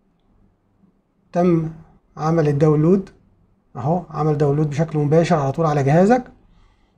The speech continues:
وتقدر تفتح الفيديو وتشوفه اهو.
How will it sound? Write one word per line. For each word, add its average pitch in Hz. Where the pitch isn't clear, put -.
وتقدر 165
تفتح 165
الفيديو 151
وتشوفه 202
اهو. 131